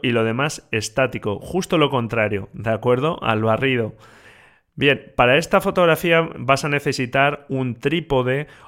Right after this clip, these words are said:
o algo donde apoyar tu cámara, pero bueno, el trípode la verdad es que es un complemento que antes o después, si te gusta la fotografía, vas a necesitar, ¿de acuerdo?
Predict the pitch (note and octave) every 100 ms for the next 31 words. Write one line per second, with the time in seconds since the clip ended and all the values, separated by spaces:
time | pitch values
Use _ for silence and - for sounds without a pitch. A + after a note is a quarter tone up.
0 | _ - C#3 - C#3 C#3+ D#3 D3 C#3 B2
1 | A#2+ B2 A#2 A2+ A2 G#2+ A#2+ F3+ F3+ A#2+
2 | A2 A2+ A2+ B2+ A2 G2+ - - B2 C3+
3 | D#3 E3+ E3 E3+ E3+ - B2+ B2 A#2+ C#3
4 | C#3+ - D3+ - C#3 B2 C3 A#2+ A#2+ A#2+
5 | C#3+ C#3+ D3+ D3 - B2+ A#2+ A#2 - -
6 | C#3 C#3+ C3+ B2+ A#2 - C3 D3 D#3+ C3
7 | A2+ A2+ E3 - B2+ C3 A#2+ G#2+ C3+ B2+
8 | G2+ C#3 C#3+ D3 - - - - A2+ C3
9 | D3 A#2 A2+ G2+ G#2+ A#2 G2+ - _ G#2
10 | G2+ A#2 A#2+ C#3+